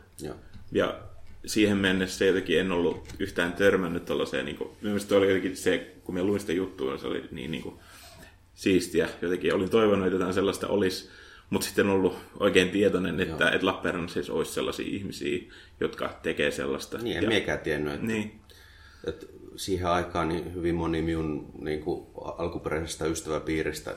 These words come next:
Speaker 1: ketä minulla, äh, silloin, ö, yläaste- ja lukiovuosina täällä oli, oli muuttanut muualle.
Speaker 2: Mm.
Speaker 1: Ja sitten minun,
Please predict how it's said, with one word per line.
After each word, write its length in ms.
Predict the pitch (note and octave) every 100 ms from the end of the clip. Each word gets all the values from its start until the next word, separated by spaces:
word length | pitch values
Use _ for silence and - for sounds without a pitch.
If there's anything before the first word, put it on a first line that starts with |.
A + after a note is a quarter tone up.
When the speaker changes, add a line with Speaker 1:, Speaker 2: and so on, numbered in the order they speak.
| -
Speaker 1:
ketä 220 | - C2 C2+
minulla, 360 | C#2 C2 - - - - -
äh, 60 | - -
silloin, 340 | - C#2+ C#2 - - - - - - - - - - - - - - - - - - -
ö, 280 | F#2+ F2+ E2+ - - - - - - - - -
yläaste- 480 | F2 E2 D#2+ - E2
ja 180 | D#2+ D#2+
lukiovuosina 800 | F2+ F2+ - E2 D#2 D#2+ E2+ D#2+ D2+ - - - - - - - - - - - - - - -
täällä 280 | - E2 E2+
oli, 200 | F2 F2
oli 160 | E2+ F2+
muuttanut 400 | F#2 F2 F#2 F2+
muualle. 480 | F#2 D#2+ C#2+ A1+ - - - A#2
Speaker 2:
Mm. 180 | G#2+ G#2
Speaker 1:
Ja 60 | G2+
sitten 260 | - E2
minun, 360 | D#2 D2+ C#2+